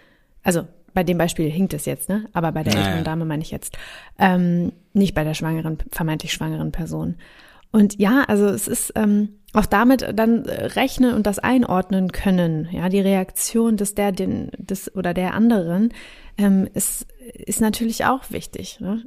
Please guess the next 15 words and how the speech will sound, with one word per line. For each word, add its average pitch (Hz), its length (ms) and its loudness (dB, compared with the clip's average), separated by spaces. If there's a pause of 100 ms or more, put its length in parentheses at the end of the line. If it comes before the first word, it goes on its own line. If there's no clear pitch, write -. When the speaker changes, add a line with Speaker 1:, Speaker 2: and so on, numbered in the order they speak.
Speaker 1:
Weil 185 500 2
du 208 180 0
reagierst 214 680 2
ja 165 300 -2 (120)
meistens 165 580 -4
und 180 100 0
du 180 80 0
befindest 185 480 2
dich 208 140 0
dann 196 180 2
ja 190 140 2
in 180 100 0
irgendeinem 196 340 4
System 185 580 2
und 170 180 2